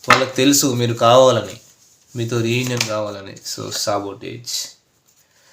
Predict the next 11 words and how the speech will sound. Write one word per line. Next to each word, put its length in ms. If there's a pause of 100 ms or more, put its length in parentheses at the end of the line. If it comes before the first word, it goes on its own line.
(160)
So 140
మిమ్మల్ని 300
చాలా 260
ఇబ్బంది 360
పెట్టినందుకు 400
ఇప్పుడు 180 (140)
రిగ్రెట్ 320
ఫీల్ 240
అవుతున్నారు 380
వాళ్ళు. 240 (4000)
ఎస్, 240